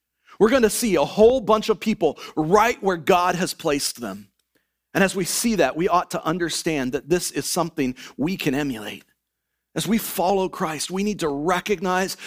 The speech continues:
God's place for us. Now, let me show you that in the text. Beginning there at the end of verse ten, the Bible says, "The people passed over in haste. And when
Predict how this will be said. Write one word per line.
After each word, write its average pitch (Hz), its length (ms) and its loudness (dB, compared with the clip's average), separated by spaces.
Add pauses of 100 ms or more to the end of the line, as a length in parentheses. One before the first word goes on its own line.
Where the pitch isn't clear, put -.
(120)
God's 135 300 -2
place - 500 -4
for 117 180 -10
us. - 340 -10 (680)
Now, 185 100 4
let 190 80 2
me 190 80 -2
show 175 220 2
you 156 100 0
that 135 160 0
in 127 80 -6
the 120 60 -4
text. - 280 -4
Beginning 190 380 0
there 160 240 4
at 135 140 -6
the - 160 -6
end 160 220 0
of 139 80 0
verse 151 220 -4
ten, 131 300 -2 (260)
the 147 120 0
Bible 156 360 2
says, 127 540 0 (240)
"The 151 100 2
people 196 400 -2
passed - 380 -6
over 139 320 -4
in 123 80 -6
haste. 104 560 -8 (720)
And 165 160 0
when 165 240 0